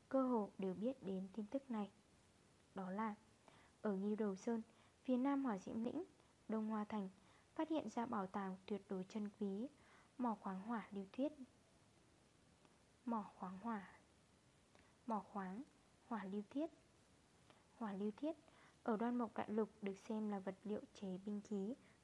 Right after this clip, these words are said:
thuộc loại hàng đầu. Ở phương Bắc Đoan Mộc Đại Lục,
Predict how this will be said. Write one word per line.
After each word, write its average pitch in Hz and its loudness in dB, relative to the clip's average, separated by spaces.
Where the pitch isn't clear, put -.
thuộc 226 -2
loại 220 -2
hàng 202 -4
đầu. 202 0
Ở 208 2
phương 214 -4
Bắc 285 0
Đoan 208 -2
Mộc 196 -4
Đại 202 0
Lục, 208 2